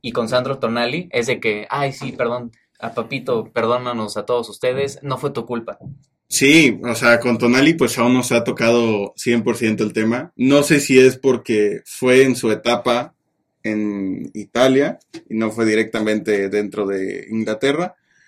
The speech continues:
Speaker 2: o si realmente, pues, la doble cara de lo que ha sido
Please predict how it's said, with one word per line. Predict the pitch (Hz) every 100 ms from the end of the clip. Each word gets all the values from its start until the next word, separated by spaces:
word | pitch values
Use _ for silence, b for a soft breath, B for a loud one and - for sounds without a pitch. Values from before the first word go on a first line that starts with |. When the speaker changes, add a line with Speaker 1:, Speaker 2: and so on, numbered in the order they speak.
| _ _ _ _ -
Speaker 2:
o | 113 110 110 107 104
si | 104 107
realmente, | 104 110 113 110 117 107 98 101 _ -
pues, | 107 - - - _ _
la | 117 113
doble | 113 113 113
cara | 120 120 117
de | 104
lo | 101
que | -
ha | 107
sido | - 110 101 101